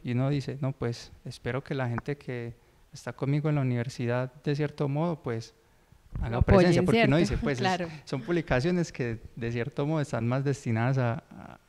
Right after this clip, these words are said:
Speaker 1: al entorno académico. Pero al final, no, pues, estuvo la gente que siempre va a estar, que es mi familia, porque yo, ponderando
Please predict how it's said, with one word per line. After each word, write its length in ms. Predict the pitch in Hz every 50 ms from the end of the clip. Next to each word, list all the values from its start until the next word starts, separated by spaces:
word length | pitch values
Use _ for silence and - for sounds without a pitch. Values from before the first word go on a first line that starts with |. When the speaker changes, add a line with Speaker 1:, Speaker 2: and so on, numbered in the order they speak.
| _ _
Speaker 1:
al 180 | - 139 127 123
entorno 300 | 120 - 123 120 123 139
académico. 540 | 139 - 123 127 139 127 - - 120 120 - _ - - - - - _ - -
Pero 180 | 208 208 190
al 120 | 170 147 131
final, 500 | - 143 135 131 123 127 127 143 156 147
no, 180 | 131 123 123 123
pues, 140 | - 156 143
estuvo 340 | 135 123 - - 123 120 123
la 100 | 143 156
gente 300 | 131 120 113 - 143 135
que 140 | - 147 131
siempre 280 | 120 113 107 - 120
va 100 | 123 135
a 20 | 139
estar, 420 | 135 - - 131 120 120 127 135
que 160 | - - 143
es 60 | 131 135
mi 100 | 143 139
familia, 600 | 131 127 117 117 110 104 101 104 117 139 151 - - - _ _ _ _ _ _ _ _ _ _
porque 280 | - 151 127 - - 131
yo, 340 | 117 127 127 123 120 120 - _ _ _ _ - - - - _ _ _ _ _ _ _
ponderando 720 | - 170 165 165 147 143 135 131 127 131 135 156 160 160